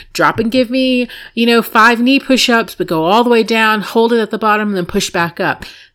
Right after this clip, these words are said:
Things like that kept me accountable and kept me working, 'cause I knew that at any given point in which I was in the studio, someone could ask me to do push-ups, and I did not want to be, uh, that person who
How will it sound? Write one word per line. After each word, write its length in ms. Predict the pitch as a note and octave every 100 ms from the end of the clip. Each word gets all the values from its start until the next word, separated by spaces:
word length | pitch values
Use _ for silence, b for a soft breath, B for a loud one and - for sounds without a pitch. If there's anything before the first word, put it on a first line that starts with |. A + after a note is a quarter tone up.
| _
Things 240 | A#3+ D#4
like 240 | F4 F#4 F4+
that 300 | C#4+ A#3 -
kept 320 | - E3+ -
me 160 | G#3 G#3
accountable 760 | F#3 F3+ F3 E3 D#3+ D3 D3 B B -
and 80 |
kept 220 | E3+ F#3 D#3
me 140 | F3
working, 580 | E3+ F3+ G3+ G3+ F3 D3+
'cause 160 | F3
I 120 | E3+ E3+
knew 720 | G#3+ D4 A#3 G3 F3+ E3+ - B B
that 260 | F3 E3 C3
at 120 | - -
any 180 | G#3
given 280 | A#3+ C#4 C#4
point 300 | C4 G4 D#4+
in 40 | C4+
which 160 | C#4
I 80 | B3
was 160 | A#3+ A#3+
in 60 |
the 80 | B3
studio, 460 | - C#4 B3 G#3 F#3+
someone 320 | F#3+ F3+ F3
could 120 | E3+
ask 240 | C#3+ D3+
me 60 | F3+
to 60 | E3+
do 120 | D3
push-ups, 500 | - C3 E3 C#3 -
and 80 | D#3
I 100 | F3
did 160 | -
not 340 | D#3+ F3+ G3 F#3+
want 240 | F3+ -
to 180 | - E3+
be, 380 | E3 D#3 D3+ D#3 B B B B _
uh, 320 | F#3 E3 D3+ -
that 240 | F3 D#3+ -
person 400 | G3 F#3+ F#3+ F3
who 520 | F3 D#3+ D#3+ C#3+